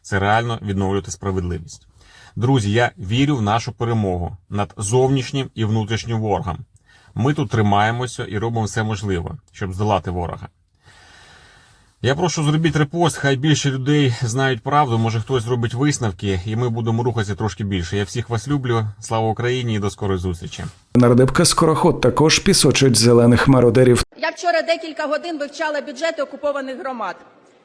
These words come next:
Speaker 3: Авдіївка — сто тридцять два мільйони, Волноваха — сімдесят мільйонів, Вугледар — двісті п'ять мільйонів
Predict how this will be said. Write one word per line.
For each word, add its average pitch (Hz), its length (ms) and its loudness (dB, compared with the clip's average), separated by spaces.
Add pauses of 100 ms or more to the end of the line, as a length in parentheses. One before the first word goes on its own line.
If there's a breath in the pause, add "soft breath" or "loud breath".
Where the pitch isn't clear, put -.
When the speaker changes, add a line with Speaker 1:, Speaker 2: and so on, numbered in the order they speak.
Speaker 3:
Авдіївка — 277 640 -2
сто 330 200 -4
тридцять 320 380 -6
два 254 200 0
мільйони, 208 540 -8 (300 soft breath)
Волноваха — 302 680 0
сімдесят 285 640 -4
мільйонів, 220 480 -8 (240)
Вугледар — 285 680 -2
двісті 320 380 -10
п'ять 277 380 -2
мільйонів 226 480 -8